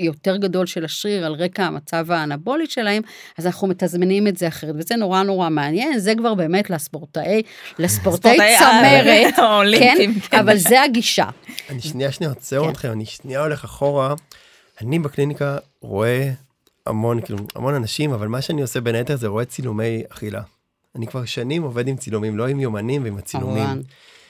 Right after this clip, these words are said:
Speaker 3: ובצילומים, אני דווקא, רוני, רואה, כאילו, אני עוד מכיר את השקפים שאנחנו מלמדים, שיש עודף חלבון בעולם המערבי, וכשאני יורד לרזולוציות, כי אני רואה את התמונות,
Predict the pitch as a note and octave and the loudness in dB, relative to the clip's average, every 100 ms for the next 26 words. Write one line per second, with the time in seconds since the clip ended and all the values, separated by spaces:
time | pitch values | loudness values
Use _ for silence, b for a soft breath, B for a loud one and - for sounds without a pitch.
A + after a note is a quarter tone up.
0 | b b b b b - A#2 B2+ - A#2+ | b b b b b -8 -6 -6 -4 -4
1 | A#2+ E3+ G#3 G#3+ - A#2+ D#3+ F#3 F#3 E3+ | 0 2 2 0 -4 -4 0 0 -2 -4
2 | D3 D#3 E3+ F3+ B2 A2 A#2+ D#3 F#3+ F3+ | -2 -2 -2 -4 -4 -4 -2 -2 -4 -6
3 | - B2 A#2 A2 A#2 A2 - E3+ F#3+ F3+ | -6 -4 -2 -4 -6 -12 -4 -2 -2 -4
4 | C#3+ D3+ D3+ C#3+ B2 B2+ A2+ G#2+ G2+ B2+ | -4 -2 -2 -2 -4 -2 -2 -2 -2 -2
5 | C#3+ C#3 - A2+ C3 - _ A#2+ C#3+ D#3 | -2 -2 -4 -4 -4 -6 _ -6 -4 -4
6 | - C3+ A#2+ B2+ B2 A2+ G2 F#2+ B2+ D3+ | -6 -6 -4 -2 -2 -4 -6 -6 -6 -6
7 | C#3+ C3+ A#2 G#2+ A#2+ A#2 F#2+ G2 - G#2 | -6 -6 -6 -4 -4 -6 -10 -12 -8 -6
8 | G2 C3+ F#3+ D#3+ A2 G#2+ C#3+ F3 - G#2+ | -4 -4 -2 -4 -4 -4 -4 -6 -6 -6
9 | G2 G#2 C#3+ F#3 A#2 G#2 A#2+ D#3+ | -4 -4 -4 -6 -6 -4 -4 -6